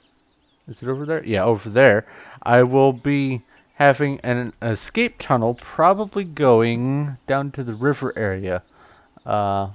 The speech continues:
'cause this is a big enough hill. I'm, I'm up high enough that if I dig down and come through, uh, I, I should end out on the side of the hill there. Um,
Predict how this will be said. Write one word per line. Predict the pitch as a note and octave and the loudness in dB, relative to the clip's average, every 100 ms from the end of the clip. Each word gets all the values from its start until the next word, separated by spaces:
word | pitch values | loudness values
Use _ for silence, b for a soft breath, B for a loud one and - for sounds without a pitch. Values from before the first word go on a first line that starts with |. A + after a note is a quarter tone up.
| - - | -16 -14
'cause | - G#2 - | -10 -10 -10
this | - A#2+ A#2+ | -16 -14 -14
is | G#2+ | -8
a | A2+ | -8
big | G2 C3+ B2 | -6 -6 -4
enough | A#2 G#2+ - - | -2 -2 -4 -2
hill. | C3+ G#2+ G#2+ - | 2 2 0 -4
I'm, | G#2+ G#2 - | -8 -8 -10
I'm | G#2 G#2+ - | -12 -12 -8
up | A#2+ - | -8 -6
high | - C3 | -2 -2
enough | A2 G#2+ _ b b b b | 0 -4 _ b b b b
that | A#2 | -10
if | G#2+ A2+ | -8 -8
I | |
dig | G2+ C3 A#2 G2 | -6 -4 -4 -4
down | B2+ A#2+ A2 | -2 0 -2
and | G#2+ | -8
come | - A2+ G#2 | -8 -8 -8
through, | - - G3 D3 B2 C#3 - b b b b - | -12 -8 0 4 4 2 -4 b b b b -14
uh, | A#2+ A#2 A2+ G#2+ A#2+ | -8 -4 -2 -4 -8
I, | A2 G#2+ - | -10 -10 -10
I | A2+ | -10
should | A2 - C3+ - | -8 -6 -6 -6
end | B2 A#2 A2 - _ _ - | -6 -6 -10 -20 _ _ -6
out | A2+ A2 - - - _ _ _ _ _ _ - | 0 -2 -2 -18 -20 _ _ _ _ _ _ -10
on | A2 G2+ | -8 -6
the | F#2+ | -8
side | - D3 A#2+ | 4 6 6
of | G2 | 2
the | |
hill | F#2+ G2+ | 0 0
there. | F#2 F#2 D2+ - B B B B | 0 -6 -6 -10 B B B B
Um, | - G#2 G#2 G#2 A2 G#2+ | -8 -6 -6 -8 -10 -12